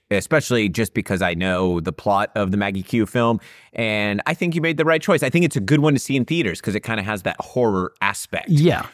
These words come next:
Speaker 1: Yes.
Speaker 2: It's, it's like a horror setup for a action payoff.
Speaker 1: Right.
Speaker 2: Is what I'm, is what I'm hoping. So
Speaker 1: Yeah.
Speaker 2: I'll let you know. I'll report back next week.
Speaker 1: Excellent. And other than that, uh, I want to send condolences to everyone that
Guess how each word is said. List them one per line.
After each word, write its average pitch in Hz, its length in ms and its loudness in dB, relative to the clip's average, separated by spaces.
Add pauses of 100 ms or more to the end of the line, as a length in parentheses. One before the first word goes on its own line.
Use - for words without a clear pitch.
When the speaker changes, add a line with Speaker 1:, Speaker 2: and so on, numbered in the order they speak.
(140)
Speaker 1:
Yes. 110 240 2
Speaker 2:
It's, - 80 -2
it's 139 140 2
like 135 120 4
a 113 140 2
horror 143 360 4
setup 120 460 0
for 104 600 4
a 101 460 2 (600)
action 107 380 2
payoff. - 540 -2 (120)
Speaker 1:
Right. 92 300 -4
Speaker 2:
Is 123 140 4
what 160 120 2
I'm, 147 320 2
is 127 120 2
what 127 140 2
I'm 117 100 4
hoping. 101 380 -2
So 143 120 2
Speaker 1:
Yeah. 139 100 6
Speaker 2:
I'll 135 160 4
let 147 180 2
you 143 80 2
know. 101 140 2
I'll 117 140 0
report 131 340 4
back 123 200 0
next 120 240 -4
week. 76 360 -6
Speaker 1:
Excellent. 104 500 -4
And 123 400 0
other 175 160 2
than 147 140 2
that, 165 360 -2
uh, 123 420 2 (760)
I 113 340 0
want 123 200 2
to 117 40 2
send 135 260 0
condolences 135 540 2
to 127 100 2
everyone 139 420 4
that 117 260 0